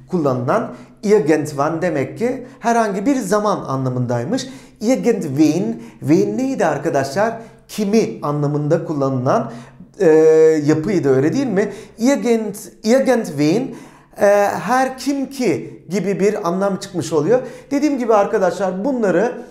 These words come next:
e, ayrıntılı şekilde cümleler içerisinde kullandığımızda, e, anlamlarını daha iyi bir, e, anlıyor olacağız.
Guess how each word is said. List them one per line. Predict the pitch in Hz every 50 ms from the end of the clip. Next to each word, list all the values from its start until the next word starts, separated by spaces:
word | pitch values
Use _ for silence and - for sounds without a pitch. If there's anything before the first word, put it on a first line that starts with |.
| - - - - -
e, | - 190 185 190 190 196 190 196 -
ayrıntılı | 170 170 180 202 226 226 233 262 262 285
şekilde | - 269 240 233 214 196 175 170 160
cümleler | 135 160 160 196 208 220 220 226 226
içerisinde | 220 196 - 208 196 170 170 160 165 180 175 -
kullandığımızda, | - 233 240 233 226 214 180 196 185 180 170 147 135 156 185 226 220 - - - - - - - -
e, | 196 190
anlamlarını | 196 196 - 196 240 247 240 247 240 220 202 196 190 202 226 220
daha | 214 190 202 233 233 220
iyi | - 175 165 180 185 147
bir, | 160 175 214 - - - - - - - _ -
e, | 160 143 143 143 143 -
anlıyor | 214 214 190 151 143 147 170 202 220 208 -
olacağız. | - 180 175 160 120 139 147 175 196 -